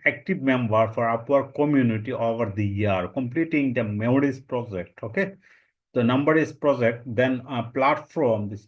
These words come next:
intellectual, uh, then helping connect, we contact for showcase my skill, build and professional career. If any mis-,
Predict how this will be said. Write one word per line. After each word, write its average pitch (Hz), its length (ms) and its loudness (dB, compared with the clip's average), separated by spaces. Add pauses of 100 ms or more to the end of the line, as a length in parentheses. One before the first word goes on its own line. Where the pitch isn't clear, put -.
(120)
intellectual, 147 1400 0 (360)
uh, 113 240 -2
then 123 160 -2
helping 139 580 2
connect, 123 460 0 (120)
we 113 160 -4
contact 127 600 0
for 117 80 -4
showcase 147 540 -2
my 113 140 -2
skill, 151 600 0 (160)
build 120 220 0
and 107 340 -2
professional 127 680 -4
career. 120 500 2 (480)
If 180 200 0 (180)
any 170 480 2
mis-, 117 340 -4